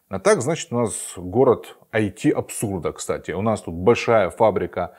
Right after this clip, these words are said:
по, э, майнингу, то есть добыче биткоинов на месте бывшего Пишмаша,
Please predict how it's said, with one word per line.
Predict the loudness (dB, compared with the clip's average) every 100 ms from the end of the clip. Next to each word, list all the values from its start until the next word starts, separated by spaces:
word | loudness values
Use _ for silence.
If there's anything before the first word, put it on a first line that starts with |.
| -20 _ _
по, | 4 8 6 6 2 4 4 2
э, |
майнингу, | 2 4 6 4 2 0 -4 -6 -6
то |
есть | -6 0
добыче | 2 2 -2 -4
биткоинов | -6 -6 0 0 0 -4 -6
на |
месте | -6 -4 -6
бывшего | -8 -8 -4 -4
Пишмаша, | -2 -6 -6 -6 -6 -12